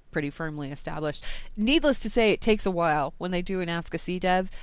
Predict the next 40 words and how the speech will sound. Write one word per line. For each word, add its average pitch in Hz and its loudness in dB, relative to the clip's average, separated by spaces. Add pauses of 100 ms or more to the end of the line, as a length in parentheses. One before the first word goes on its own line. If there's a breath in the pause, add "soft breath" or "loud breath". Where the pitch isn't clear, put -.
(120)
for 185 0
the 165 0
answers 170 -4
to 170 -8
get 165 -4
turned 185 -4
around, 175 -2
'cause 165 0
everybody 156 -4
has 165 -2
to 151 -8
kinda 156 -4 (400)
solidify 175 0
how 165 0
they 160 0
feel 175 0
about 160 0
certain 170 -8
things. 156 -6
But - -2 (160)
that 190 2
one 202 -2
in 180 -4
particular, 175 0 (380 soft breath)
uh, 165 2
somebody 214 0
was 202 0
asking 180 0
if 170 -6
Worgen 165 -4
could 160 -4
reproduce 170 -4
naturally 175 0
or 156 -4
just 170 -6
through 175 -2
a 156 0
bite 156 -2
or 147 -4
blood, 143 -2